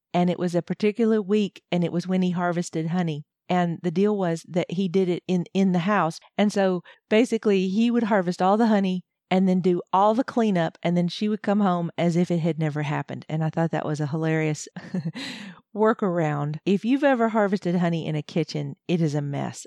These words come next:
I feel so lucky. I do have a workshop room that's designated. Even then, it's a, it's just messy.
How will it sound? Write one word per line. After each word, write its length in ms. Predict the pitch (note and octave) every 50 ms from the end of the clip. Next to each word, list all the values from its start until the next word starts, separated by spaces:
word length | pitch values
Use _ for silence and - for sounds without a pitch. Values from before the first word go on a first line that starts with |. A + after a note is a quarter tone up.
| - -
I 200 | - E3+ E3+ E3+
feel 300 | E3+ - - E3+ E3 D#3+
so 220 | D#3 - F3+ F3+ F#3
lucky. 480 | F3+ F3+ F3+ F#3 - - F#3 F3 E3 -
I 120 | - D#3+ E3
do 180 | D3+ F3+ F#3+
have 200 | F#3+ F#3 F#3+ D#3+
a 60 | E3+
workshop 600 | D#3+ D#3 E3 F3+ F3 - - - G3 F3+ F3+ - -
room 340 | F3+ F3+ F3+ F3+ F3+ F3+ F3+ - _ _ _ _
that's 380 | - F#3 E3+ - - - - - _ F3 D#3
designated. 880 | D3+ F#3 F3 E3+ E3+ E3+ F3+ E3 D#3+ F#3 F3 F3 F3 F3 F3 F3 E3 - _ _ _ _ _
Even 320 | - A3+ A3+ G3+ G#3 G3
then, 360 | F#3+ G3 F#3+ F#3+ F#3+ F#3 F3+ - - _ _
it's 260 | - F3 E3 - -
a, 320 | F3 E3 E3 D#3+ D#3+ D#3 - - _
it's 200 | - F3 E3 -
just 340 | - - G#3+ G#3+ - - - _ _ _ _ _
messy. 480 | - F#3+ G3+ B3 D4+ - E3 C#3+ D3